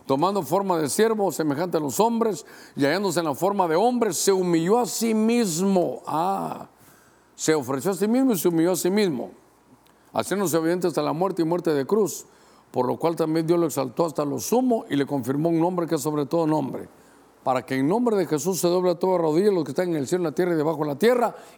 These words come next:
y toda lengua confiese que Jesús es el Señor, para gloria de Dios Padre. Entonces, ahora,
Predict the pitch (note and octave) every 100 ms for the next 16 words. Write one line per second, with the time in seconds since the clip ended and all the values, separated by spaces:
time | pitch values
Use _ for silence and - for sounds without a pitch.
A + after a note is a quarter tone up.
0 | - - F3 E3+ E3+ G3 E3+ D3+ C3 F#3+
1 | F3 D#3+ D3 C3 - F3 D#3+ D3 D3+ C#3
2 | D3+ F#3 D#3+ - - - _ C#3 C3 B2
3 | C3+ E3 E3 D3+ C3 B2+ D3+ A#2 - A2+
4 | F#2+ E2 - _ - _ - _ D3+ D3+
5 | C#3 B3+ G#3+ G#3 F3 - - - D3+ A#3
6 | A3 D#3 D#3